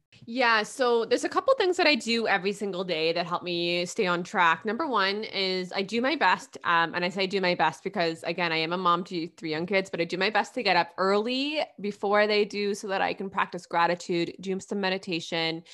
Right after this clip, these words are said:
and get a workout in because they release different hormones in your mind that allow you to set up your day for success. So that's number one.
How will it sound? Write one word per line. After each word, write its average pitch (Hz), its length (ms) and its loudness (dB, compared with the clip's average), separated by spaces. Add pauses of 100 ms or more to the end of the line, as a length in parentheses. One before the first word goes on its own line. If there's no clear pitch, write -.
(280)
and 185 160 -4
get 175 120 2
a 175 60 2
workout 170 320 2
in 160 160 0
because 180 840 2
they 175 200 2
release 170 340 -6
different 214 280 -4
hormones 202 500 -2
in 180 180 -4
your 170 100 -2
mind 165 500 0
that 190 180 0
allow 170 280 2
you 180 120 -2
to 175 80 -4
set 175 180 -10
up 175 140 -6
your 226 100 2
day 190 140 0
for 175 140 -8
success. - 560 -8
So 160 260 -4 (340)
that's 196 200 2
number 254 180 -2
one. 190 360 2